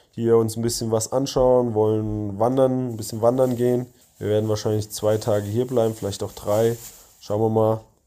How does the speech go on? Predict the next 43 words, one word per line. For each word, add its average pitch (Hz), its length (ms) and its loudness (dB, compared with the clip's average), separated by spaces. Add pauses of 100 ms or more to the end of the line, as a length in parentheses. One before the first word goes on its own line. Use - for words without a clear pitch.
(100)
Und 98 240 -6
einfach 95 240 -4
hier 98 180 -2
so 98 100 -6
ein 95 60 -4
bisschen 92 520 -6 (340)
die 117 140 -2
Gegend 127 360 2
erkunden 123 580 0
in 117 160 0
den 113 200 -2
Bergen, 110 360 4
ein 104 120 -2
bisschen 107 280 -4
was 104 160 -6
anderes 107 380 -4
machen, 101 300 -6
mal 98 100 -4
abseits 101 460 -4
des - 160 -6
Fahrrads 95 720 -2
und 90 640 -2
ein 85 40 -12 (200)
bisschen 151 280 2
Adventure 127 680 2 (280)
in 113 160 -6
die 110 60 -4
Richtung. 101 540 -6 (100)
Mal 107 140 -2
schauen, 135 260 2
wo 135 80 -2
es 131 100 -6
uns 123 140 -10
hin 160 140 -4
verschlägt. 101 580 -6
Adventure 107 400 -4
hatten 110 180 -6
wir 107 120 0
heute 110 320 2 (500)
dann 117 180 2
doch 151 180 4
schon 156 200 4
einiges, 196 600 2